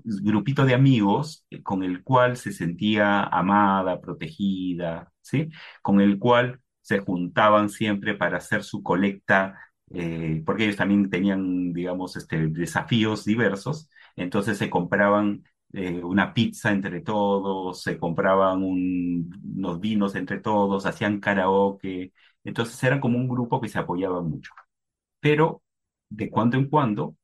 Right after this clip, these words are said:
esta persona, eh, profesional, desaparecía del grupo y era porque era tan buena que la llamaban para trabajar. Entonces,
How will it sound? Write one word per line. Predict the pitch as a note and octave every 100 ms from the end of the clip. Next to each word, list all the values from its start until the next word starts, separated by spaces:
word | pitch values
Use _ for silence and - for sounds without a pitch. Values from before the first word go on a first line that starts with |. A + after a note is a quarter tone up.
| _ _ _ _
esta | - G2+ - C3+ -
persona, | - - - F2+ C3 - - _
eh, | F2+ E2+ E2 D#2+ D#2+
profesional, | E2 D#2+ - D#2+ G#2+ C3+ - - -
desaparecía | G2 - - D#2+ - D#3+ D3+
del | A2
grupo | G2+ F#2+ - D#3+ - - _
y | F#2 G#2
era | C3 C3
porque | G2 G2+
era | G#2 A#2
tan | A2+ A2+
buena | G#2 C#3
que | D#3
la | E2 D2
llamaban | C#2 D#2+ E2 E2 C2+ - _ _ _
para | D2 D2+
trabajar. | D2 C#2+ D2 - D2 - _ _ _ _ _ _ _ _ _ _ _ _ -
Entonces, | G2+ A2 C3+ B2 -